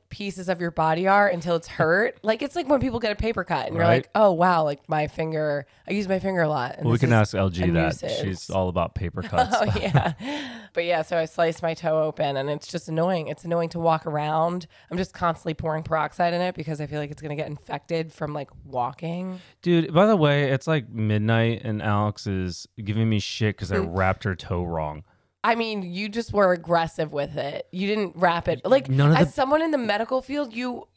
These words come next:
Speaker 1: hadn't, I feel like you had no idea what you were doing.
Speaker 2: I'm not a fucking E M T.
Speaker 1: Yeah, but d-, didn't you do things like that or no?
Speaker 2: I mean, I would clean blood up.
Speaker 1: I guess
Speaker 2: I
Speaker 1: you're not a nurse.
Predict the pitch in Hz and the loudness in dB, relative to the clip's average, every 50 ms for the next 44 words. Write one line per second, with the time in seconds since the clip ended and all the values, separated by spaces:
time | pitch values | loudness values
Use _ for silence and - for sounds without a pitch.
0 | _ _ 240 202 269 262 269 262 - 226 - - 262 269 226 226 233 220 208 196 | _ _ -4 -4 -4 -4 -4 -2 -2 -4 0 0 0 -2 0 2 2 2 2 2
1 | 196 202 190 190 190 185 190 190 180 165 170 170 170 165 170 170 160 147 135 139 | 0 2 4 4 4 2 0 -4 -4 -4 -4 -4 -4 -4 -4 -4 -4 -4 -4 -4
2 | 123 113 123 127 131 131 127 139 135 117 123 117 110 - 110 107 104 101 95 - | -2 0 2 2 2 2 2 0 0 2 2 0 0 0 0 2 2 2 0 -2
3 | - 101 104 101 92 87 85 - - 247 302 262 277 233 180 - 226 - - 180 | -2 -2 0 0 0 -2 -4 -4 -2 -2 0 0 0 -2 -2 -2 -4 -4 -4 -4
4 | - 220 220 233 226 - 226 233 190 - - 175 175 180 208 214 233 247 226 247 | -2 -2 -2 -2 -4 -4 -6 -6 -6 -6 -6 -4 -4 -2 -2 -2 -2 -2 -4 -6
5 | 247 - - 262 254 233 214 196 190 190 185 165 135 113 - - - 131 113 110 | -6 -4 -2 -2 -2 0 0 -2 -2 -2 -2 -2 -2 -4 -6 -6 -2 0 2 4
6 | 107 104 101 92 - - - - - 98 98 104 107 90 85 82 80 82 82 82 | 4 4 4 2 0 -4 -10 -8 -4 -2 -2 -2 -2 -2 -2 -2 0 0 0 0
7 | 85 85 - - 104 107 110 113 110 202 - 104 - 170 165 160 135 131 - - | 0 -2 -2 0 2 2 2 2 2 -2 -2 -2 -2 -2 -2 -2 -6 -6 -6 -6
8 | - 101 - 170 - - - - - | -6 -6 -8 -10 -12 -16 -18 -18 -20